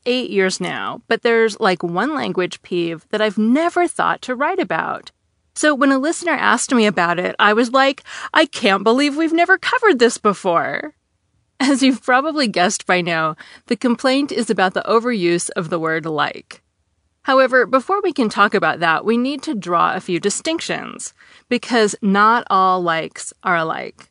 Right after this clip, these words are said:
For example, if I were to say, "I don't like this hat. It makes me look like a mushroom." Even the most conservative speakers would have no problem with "like" as a verb in "I don't like this hat,"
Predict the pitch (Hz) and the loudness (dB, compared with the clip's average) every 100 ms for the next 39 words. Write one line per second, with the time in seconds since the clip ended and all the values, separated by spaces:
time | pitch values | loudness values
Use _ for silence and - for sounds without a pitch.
0 | _ _ _ _ _ _ _ _ _ - | _ _ _ _ _ _ _ _ _ 0
1 | 220 214 208 170 - - - - 247 277 | 2 2 0 0 -4 -4 -6 -2 0 0
2 | 285 285 226 190 165 160 _ 202 285 320 | 0 -2 0 0 0 -4 _ 0 2 4
3 | 175 170 - 196 - 294 240 - - - | 2 0 -2 -4 -2 0 0 0 -6 -20
4 | _ - 320 180 - 196 185 175 196 185 | _ -4 -2 -2 -2 -4 -2 -2 -2 0
5 | 190 170 175 - 165 151 - 208 220 _ | 0 2 0 -2 -6 -6 -8 -10 -12 _
6 | _ _ _ _ _ _ _ _ 311 311 | _ _ _ _ _ _ _ _ -4 -2
7 | 311 285 220 226 208 220 240 214 190 185 | 0 0 2 2 2 0 -2 0 2 2
8 | 175 165 160 - 160 165 160 139 - 208 | 0 -4 -6 -6 -6 -6 -8 -10 -8 -4
9 | 247 247 277 330 359 - - 185 185 170 | -2 0 0 2 0 -4 0 2 2 0
10 | 165 160 175 175 175 185 160 160 156 185 | -2 -4 -2 -2 -2 -6 -8 -10 -4 -2
11 | 165 156 175 233 _ _ - 202 180 170 | -2 -4 -8 -10 _ _ -6 -4 -2 -4
12 | - 180 170 170 147 165 165 156 - 156 | -6 -6 -6 -6 -8 -8 -8 -10 -12 -12
13 | - 349 - - - | -6 -2 -2 -4 -18